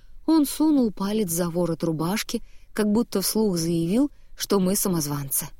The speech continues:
«Ты спрашиваешь у меня?»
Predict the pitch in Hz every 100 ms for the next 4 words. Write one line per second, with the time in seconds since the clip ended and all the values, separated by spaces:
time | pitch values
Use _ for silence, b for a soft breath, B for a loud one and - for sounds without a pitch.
0 | - - - - - - - - - 262
1 | 240 - 233 254 233 220 220 - 220 220
2 | 254